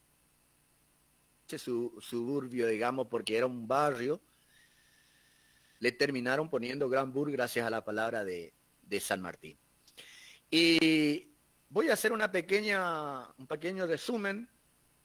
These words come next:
de, de la vida de San Martín, pero en cifras. Eh,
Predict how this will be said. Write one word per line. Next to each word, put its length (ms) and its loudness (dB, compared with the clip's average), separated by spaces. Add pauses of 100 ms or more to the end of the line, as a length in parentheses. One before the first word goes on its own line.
(400)
de, 840 2
de 200 -4
la 100 -2
vida 300 0
de 60 -4
San 180 -8
Martín, 380 -8
pero 460 0
en 280 -4
cifras. 720 -10 (640)
Eh, 640 2